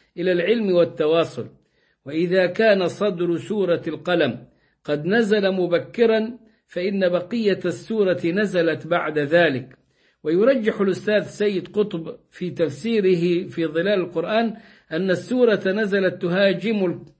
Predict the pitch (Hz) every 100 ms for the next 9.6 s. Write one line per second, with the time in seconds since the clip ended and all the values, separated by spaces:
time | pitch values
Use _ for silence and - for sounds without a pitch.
0 | _ _ _ _ _ 135 - 185 190 185
1 | 190 254 233 208 190 196 185 180 190 226
2 | 180 143 127 - - _ - 151 160 233
3 | 220 202 190 185 185 226 202 190 196 190
4 | 190 170 180 180 214 214 180 180 165 208
5 | 202 180 175 175 208 196 180 208 185 180
6 | 165 196 180 170 165 160 180 165 170 156
7 | - - _ 160 160 180 180 175 170 160
8 | 175 214 175 160 170 165 170 180 170 165
9 | 160 151 143 - 180 170